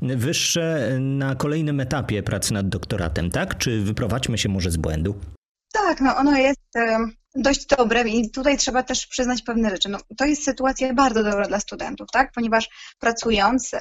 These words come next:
Speaker 2: em, i robiąc doktorat, podpisujemy też jakby umowę z firmą, że na ten czas my w tej firmie pracujemy,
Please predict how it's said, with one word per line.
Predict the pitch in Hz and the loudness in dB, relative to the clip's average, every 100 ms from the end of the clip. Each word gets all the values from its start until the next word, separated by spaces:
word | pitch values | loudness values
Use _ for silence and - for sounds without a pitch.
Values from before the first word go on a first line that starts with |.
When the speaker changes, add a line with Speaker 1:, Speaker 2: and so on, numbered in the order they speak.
| - | -6
Speaker 2:
em, | 208 202 202 196 202 214 _ _ - | -4 -2 -2 -2 -4 -6 _ _ -4
i | 233 226 220 | 0 2 2
robiąc | 226 220 202 | 0 0 0
doktorat, | 208 - 196 190 269 - _ _ - | -4 -4 -4 0 0 -2 _ _ -10
podpisujemy | - - - 262 247 220 | -10 -10 -2 0 2 0
też | 214 - | -2 -4
jakby | - 202 | -6 -4
umowę | 220 220 233 208 196 | 2 2 2 2 0
z | 202 - | -2 -10
firmą, | 208 - 208 185 190 262 330 - - - | -14 -12 -12 -4 2 2 0 -6 -10 0
że | 220 | 2
na | 269 | 4
ten | 277 240 | 2 2
czas | 226 240 269 | 2 2 4
my | 220 233 | 2 2
w | |
tej | 240 226 | -4 -2
firmie | 214 226 | 0 0
pracujemy, | 220 214 - 208 175 | -2 -6 -2 -4 -2